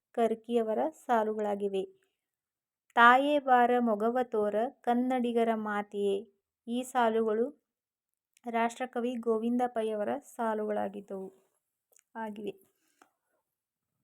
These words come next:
"ಉದಯವಾಗಲಿ ನಮ್ಮ ಚಲುವ ಕನ್ನಡ ನಾಡು." ಈ ಪ್ರಸಿದ್ಧ ಸಾಲುಗಳು ಹುಯಿಲ್ಗೋಳ್ ನಾರಾಯಣರಾವ್ ಅವರ ಸಾಲುಗಳಾಗಿವೆ.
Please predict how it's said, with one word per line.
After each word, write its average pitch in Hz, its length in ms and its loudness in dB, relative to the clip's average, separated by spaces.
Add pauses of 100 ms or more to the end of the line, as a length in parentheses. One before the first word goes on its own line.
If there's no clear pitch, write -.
(500)
"ಉದಯವಾಗಲಿ 262 880 6
ನಮ್ಮ 247 360 2
ಚಲುವ 240 320 4 (400)
ಕನ್ನಡ 233 440 2
ನಾಡು." 220 320 -2 (1160)
ಈ 302 120 -6
ಪ್ರಸಿದ್ಧ 254 460 0
ಸಾಲುಗಳು 226 600 2 (200)
ಹುಯಿಲ್ಗೋಳ್ 262 520 2
ನಾರಾಯಣರಾವ್ 233 760 2
ಅವರ 214 240 -2 (1080)
ಸಾಲುಗಳಾಗಿವೆ. 208 840 0